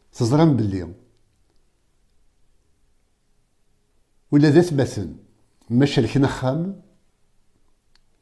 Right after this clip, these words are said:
ittili-d ccwal. Di Lezzayer ur nezmir ara ad nidir nekni d Izzayriyen.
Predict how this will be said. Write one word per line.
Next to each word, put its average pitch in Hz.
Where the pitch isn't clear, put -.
ittili-d 120
ccwal. 78
Di 139
Lezzayer 143
ur 147
nezmir 120
ara 131
ad 123
nidir 107
nekni 104
d 90
Izzayriyen. 76